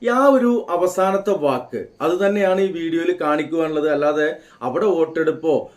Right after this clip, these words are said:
മറ്റുള്ള കാര്യങ്ങളോ ഇതൊന്നും നമുക്ക് വിഷയമല്ല. എന്നാൽ നിങ്ങള് ദൈവത്തിന്റെ പാശത്തിൽ മുറുകെ പിടിക്കൂ, ഉത്തമ സമുദായമേ എന്ന് പറഞ്ഞ ഈ ഉത്തമ സമുദായം അവര് പള്ളി ഭാരവാഹികളെ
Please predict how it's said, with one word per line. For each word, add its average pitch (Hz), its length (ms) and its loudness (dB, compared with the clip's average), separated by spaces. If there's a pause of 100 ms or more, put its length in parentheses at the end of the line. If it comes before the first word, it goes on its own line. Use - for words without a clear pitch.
(120)
മറ്റുള്ള 180 360 4
കാര്യങ്ങളോ 147 540 0
ഇതൊന്നും 180 460 -2 (520)
നമുക്ക് 240 320 0
വിഷയമല്ല. 117 640 -2 (340)
എന്നാൽ 196 480 4 (920)
നിങ്ങള് 220 420 4 (140)
ദൈവത്തിന്റെ 208 680 2
പാശത്തിൽ 185 600 2
മുറുകെ 165 320 2
പിടിക്കൂ, 185 440 2
ഉത്തമ 196 420 -2
സമുദായമേ 185 800 4
എന്ന് 180 160 0
പറഞ്ഞ 175 380 0
ഈ 175 160 -4
ഉത്തമ 175 400 -2
സമുദായം 147 760 2 (340)
അവര് 185 400 6 (400)
പള്ളി 160 340 4
ഭാരവാഹികളെ 208 1000 4